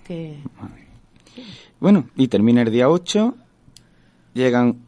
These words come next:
Speaker 2: y llegan más días de trabajo,
Speaker 1: Sí.
Speaker 2: porque no es solo el día ocho.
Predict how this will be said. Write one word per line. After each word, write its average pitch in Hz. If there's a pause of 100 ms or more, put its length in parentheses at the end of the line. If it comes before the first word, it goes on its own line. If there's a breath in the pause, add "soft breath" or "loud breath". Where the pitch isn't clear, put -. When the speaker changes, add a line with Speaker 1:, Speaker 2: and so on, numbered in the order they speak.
(720)
Speaker 2:
y 131
llegan 143
más 123
días 131
de 117
trabajo, 277
Speaker 1:
Sí. 262
Speaker 2:
porque -
no 139
es 151
solo 135
el 135
día 110
ocho. 107